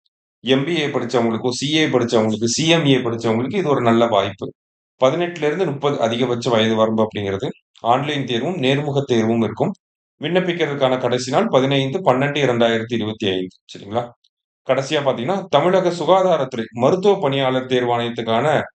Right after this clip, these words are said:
ஒரு அறிவிப்பு வெளியாயிருக்கு. ஆயிரத்தி நானூத்தி இருபத்தி ஒன்பது காலியிடங்களுக்கு ஹெல்த் இன்ஸ்பெக்டர் அப்படிங்கிற பிரிவுல. So,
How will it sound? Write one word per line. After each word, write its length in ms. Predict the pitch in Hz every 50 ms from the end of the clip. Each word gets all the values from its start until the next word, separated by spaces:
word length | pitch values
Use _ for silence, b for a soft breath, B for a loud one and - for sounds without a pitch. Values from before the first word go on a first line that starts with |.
| _ _ _ _ _ _
ஒரு 280 | 113 120 120 117 110
அறிவிப்பு 420 | 110 110 131 131 127 120 123 117 110
வெளியாயிருக்கு. 380 | 110 113 113 110 104 - -
ஆயிரத்தி 440 | 175 156 127 131 139 147 147 147 147
நானூத்தி 400 | 127 123 120 135 147 165 160 -
இருபத்தி 360 | 135 127 131 147 170 165 156
ஒன்பது 320 | 151 143 135 127 123 113 113
காலியிடங்களுக்கு 800 | 110 113 107 110 113 117 113 117 110 107 101 101 98 95 127 170 - - _ _ _ _ _ _ _ _
ஹெல்த் 240 | 143 147 160 151 -
இன்ஸ்பெக்டர் 540 | 170 156 - - - 120 113 - - 120 110
அப்படிங்கிற 420 | - 110 101 104 104 113 120 120 120 113
பிரிவுல. 220 | 107 101 95 95 95 - _ _ _ _ _ _ _ _ _ _ _ _ _
So, 180 | _ - 147